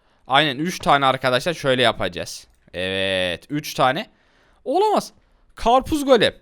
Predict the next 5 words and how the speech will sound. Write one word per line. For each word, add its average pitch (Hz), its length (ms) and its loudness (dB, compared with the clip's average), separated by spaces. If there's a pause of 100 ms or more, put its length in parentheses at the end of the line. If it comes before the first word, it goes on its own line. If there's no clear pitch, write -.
(180)
Karpuz 202 380 0
golemin 254 260 0
kafasını 254 500 -2
düzenleme-, 226 380 -4 (200)
o 285 360 4